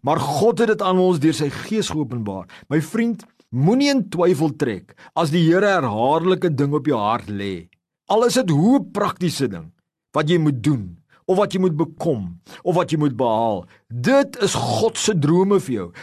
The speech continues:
Dit is God se ideale vir jou. Dit is God se vrug wat hy wil hê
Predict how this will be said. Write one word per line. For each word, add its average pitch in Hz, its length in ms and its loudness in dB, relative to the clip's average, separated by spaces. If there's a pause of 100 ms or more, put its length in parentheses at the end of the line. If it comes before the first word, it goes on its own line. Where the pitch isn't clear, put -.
(260)
Dit 285 240 2
is - 140 0
God 135 360 0
se 247 140 -2
ideale 170 680 2
vir 131 100 -2
jou. 98 140 -4 (360)
Dit 269 180 0
is 240 200 0
God 247 220 0
se - 80 -10
vrug 262 320 0
wat 143 180 -2
hy 208 200 4
wil 180 160 2
hê 151 140 2